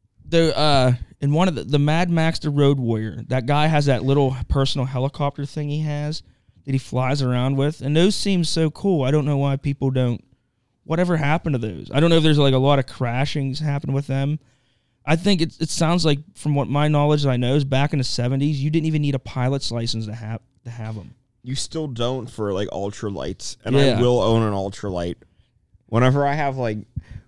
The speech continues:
Speaker 2: when I have, like, eight grand to, like, blow on something, some people spend them on, like, classic cars and stuff.
Speaker 1: I want eight grand in blow.
Speaker 2: Yeah. How much blow do you think that'll be?
Speaker 1: <laughs> Who knows?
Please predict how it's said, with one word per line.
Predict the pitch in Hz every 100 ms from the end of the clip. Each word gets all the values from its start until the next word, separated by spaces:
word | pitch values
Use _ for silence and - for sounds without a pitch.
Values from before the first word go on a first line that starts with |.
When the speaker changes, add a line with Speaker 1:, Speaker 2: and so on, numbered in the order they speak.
| _ _
Speaker 2:
when | 127
I | 147
have, | 180 160
like, | 131 -
eight | 135 135
grand | - 120 120 120 123 -
to, | -
like, | 104 90
blow | 90 110 107 110 127 127 -
on | 117 117
something, | - 127 131 127 127 - _ _ _ _
some | - 143
people | 160 143 147
spend | - 127 123 120
them | 113
on, | 107 107
like, | 95 90 - _ _ _ _ _
classic | - 107 113 104
cars | - 101 110
and | 117
stuff. | 113 - 120 123 - _
Speaker 1:
I | 151
want | 151 143
eight | 123 107
grand | 117 110 95
in | - 110
blow. | 107 80 - - _ _ _ _ _ _ _ - _ -
Speaker 2:
Yeah. | 127 123 127 135 -
How | 165
much | 226 196
blow | 139 127 135
do | 127
you |
think | 113 107
that'll | 101 104
be? | 98 104 107 85 _ _ _ _ _ -
Speaker 1:
<laughs> | - 143 131
Who | 123 113
knows? | 107 107 113 113